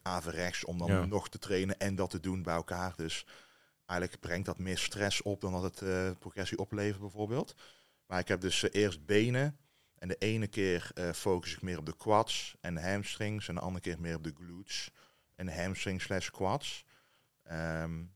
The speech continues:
Speaker 1: dus ik heb een, eh, bijvoorbeeld een, eh, benen A en een benen B training.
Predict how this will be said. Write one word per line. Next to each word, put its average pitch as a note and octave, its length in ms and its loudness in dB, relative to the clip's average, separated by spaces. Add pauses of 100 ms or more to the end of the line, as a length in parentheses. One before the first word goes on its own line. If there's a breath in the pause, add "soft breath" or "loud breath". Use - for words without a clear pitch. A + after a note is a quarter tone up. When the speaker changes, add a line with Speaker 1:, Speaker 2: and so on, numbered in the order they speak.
Speaker 1:
dus D#2 120 -20
ik - 80 -16
heb F2 180 0
een, E2+ 180 0
eh, E2 60 2
bijvoorbeeld E2 460 -2
een, E2 180 -2
eh, D#2+ 160 -2 (140)
benen E2 420 -2
A E2+ 400 0
en E2 140 -8
een D#2 120 -4
benen D#2 360 -4
B - 80 -4 (540)
training. A2+ 520 -2